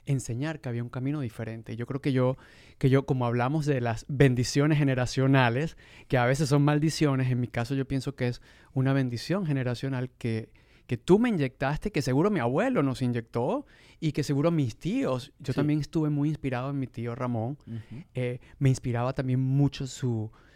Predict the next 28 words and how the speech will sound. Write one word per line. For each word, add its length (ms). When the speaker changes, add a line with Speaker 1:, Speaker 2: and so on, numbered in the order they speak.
Speaker 1:
su 300
energía 400
masculina 760
y 60
su 160
poder 400
de 80
tomar 260
acción 460
y 80
de 60
decisión 420
y 60
cómo 260
lideraba 600
a 80
la 100
familia 640
y 60
cómo, 500
cómo 200
marcaba 520
un 120
trayecto 460
diferente. 640
Yo 140
creo 160
que 200